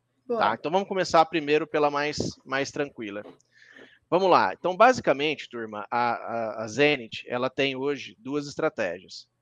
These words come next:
Speaker 2: a um e a dois. A três existe também, vai existir a quarta também, mas o que acontece? Elas já são estratégias pra um público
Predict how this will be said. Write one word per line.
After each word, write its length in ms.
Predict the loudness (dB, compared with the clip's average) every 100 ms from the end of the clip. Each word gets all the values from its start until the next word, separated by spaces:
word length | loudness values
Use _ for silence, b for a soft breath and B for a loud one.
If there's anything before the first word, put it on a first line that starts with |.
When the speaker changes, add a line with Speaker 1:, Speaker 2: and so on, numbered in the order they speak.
| _ _
Speaker 2:
a 220 | 0 2
um 320 | 0 -6 -12 -18 _ _ _
e 140 | 4
a 60 | 4
dois. 340 | 4 -2 -10 -10 -10 _
A 100 | 2
três 480 | 2 2 4 4 2
existe 500 | -4 -6 -8 -10 -10
também, 460 | -8 -8 -4 -6 -4
vai 180 | -2 -2
existir 280 | -4 -4
a 80 | -4
quarta 480 | -2 2 4 4 0
também, 340 | -14 -12 -12 -12 _ _ _ _
mas 200 | -6 -6
o 40 | 0
que 80 |
acontece? 560 | -2 -2 -2 0 0 -2
Elas 320 | -2 -4 -6 -8
já 200 | -6 -4
são 180 | -6
estratégias 600 | -8 -6 -4 -2 -4 -6
pra 200 | -2 0
um 120 | 0 -4
público 580 | -12 -12 -12 -10 -12